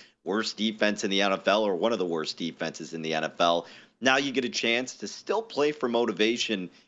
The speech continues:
in the sense of being a spoiler against a division foe.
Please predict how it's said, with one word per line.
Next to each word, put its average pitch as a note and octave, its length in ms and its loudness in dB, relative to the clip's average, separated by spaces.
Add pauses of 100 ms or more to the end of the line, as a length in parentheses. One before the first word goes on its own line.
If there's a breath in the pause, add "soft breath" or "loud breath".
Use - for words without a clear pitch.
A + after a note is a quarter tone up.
(120 soft breath)
in C#3 100 6
the A#2+ 100 4
sense A#2 380 0
of A2 100 -4
being G#2+ 220 2
a F2 80 -2
spoiler A#2+ 680 2
against G#2+ 440 2
a G#2+ 120 2
division A2 480 0
foe. B2 440 2